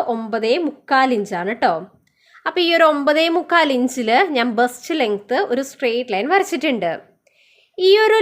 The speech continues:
ലൈനിൽ വേണം നമ്മുടെ ബസ്റ്റിൻ്റെ ആ ഒരു വണ്ണം നമ്മൾ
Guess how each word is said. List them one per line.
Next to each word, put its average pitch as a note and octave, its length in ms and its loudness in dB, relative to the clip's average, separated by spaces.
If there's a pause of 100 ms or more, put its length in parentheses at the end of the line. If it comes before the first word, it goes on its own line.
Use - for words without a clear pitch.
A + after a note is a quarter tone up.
ലൈനിൽ D4 340 2 (100)
വേണം B3+ 300 0
നമ്മുടെ A#3+ 260 0 (300)
ബസ്റ്റിൻ്റെ D#4+ 600 0 (220)
ആ A#3+ 40 4 (140)
ഒരു B3 140 -2 (200)
വണ്ണം C#4 340 -2
നമ്മൾ A#3 160 -4